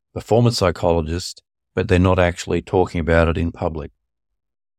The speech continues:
Another thing you can do is use the power of role models and vicarious experience when watching the world's best to energize your game. Watch what they do and see if you can identify how they think and how they develop their mental toughness.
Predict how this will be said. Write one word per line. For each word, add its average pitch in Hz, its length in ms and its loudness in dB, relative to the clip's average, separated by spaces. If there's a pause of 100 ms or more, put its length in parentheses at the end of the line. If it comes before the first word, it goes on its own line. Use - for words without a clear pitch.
(1120)
Another 151 280 4
thing 123 160 4
you 107 100 2
can 92 140 -4
do 101 340 4
is 98 300 0 (220)
use 135 260 2
the 135 60 -4
power 107 380 4
of 85 100 -2
role 104 260 4
models 95 580 0
and 90 140 -6
vicarious 90 680 2
experience 85 720 -2 (320)
when 98 240 2
watching 101 380 0
the 87 80 0
world's 90 320 2
best 98 400 0
to - 160 -4
energize 87 500 2
your 87 140 0
game. 80 340 0 (400)
Watch 117 260 0
what 135 140 0
they 107 120 2
do 95 400 4 (440)
and 92 140 -2
see 107 160 2
if 98 140 0
you - 60 -2
can 95 120 2
identify 90 640 2
how 104 280 2
they 90 160 2
think 92 280 -4
and 87 80 -6
how 92 200 2
they 87 120 2
develop 85 420 0
their 87 140 0
mental 82 280 0
toughness. - 580 -6